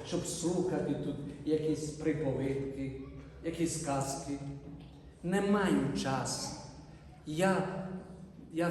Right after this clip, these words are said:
вже замовив машину, я вже маю плани, куди поїхати». А, а як самий сильний аргумент він сказав:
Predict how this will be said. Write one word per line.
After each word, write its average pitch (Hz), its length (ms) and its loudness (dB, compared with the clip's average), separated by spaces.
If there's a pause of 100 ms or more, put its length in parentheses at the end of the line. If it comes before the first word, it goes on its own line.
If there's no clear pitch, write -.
вже 170 300 4
замовив 147 600 4 (220)
машину, 147 800 2 (500)
я 170 180 6
вже - 400 4
маю 151 220 6 (100)
плани, 160 420 4 (440)
куди 170 520 2 (340)
поїхати». 143 1040 -2 (1120)
А, 123 440 -2 (2000)
а 139 120 2 (180)
як 139 220 2
самий 160 640 6
сильний 190 840 6
аргумент 143 680 6 (380)
він 143 180 6
сказав: 120 960 0